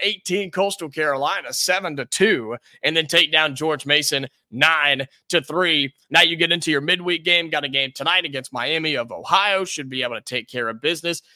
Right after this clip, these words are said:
In the non-conference slate for us is really interesting, and it's tough, and I like it. That's what you have to do in college baseball. A lot of teams schedule smaller opponents, get the wins before conference play because of how good these conferences are. But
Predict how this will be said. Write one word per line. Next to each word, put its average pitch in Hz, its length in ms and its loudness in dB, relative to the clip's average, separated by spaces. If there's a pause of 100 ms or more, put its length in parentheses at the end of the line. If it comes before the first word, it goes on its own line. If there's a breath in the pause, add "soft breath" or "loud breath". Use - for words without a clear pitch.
(200 soft breath)
In 185 240 2
the 180 340 2 (180)
non-conference 214 840 2
slate 170 440 0 (960)
for 185 220 2
us 160 340 2
is 160 380 -2
really 233 500 2
interesting, 156 720 -2
and 160 80 -2
it's 147 200 -4
tough, 190 400 -6
and 143 100 -10
I 120 80 -4
like 147 380 -8
it. - 160 -20
That's 254 260 -4
what 311 160 -10
you 294 80 -8
have 214 260 -10
to 180 100 -12
do 151 300 -8
in 127 80 -16
college 135 400 -6
baseball. 127 640 -6 (180 soft breath)
A 139 40 -2
lot 226 120 2
of 370 100 -12
teams 262 480 -4
schedule 185 840 -2 (200 soft breath)
smaller 214 540 0
opponents, 185 600 0
get 175 280 0
the 214 100 0
wins 180 320 -2
before 165 400 -2
conference 156 480 0
play 147 220 2
because 143 280 -6
of 135 100 -8
how 156 300 0
good 151 260 -2
these 143 160 -4
conferences 139 580 0
are. 147 260 4
But 147 280 0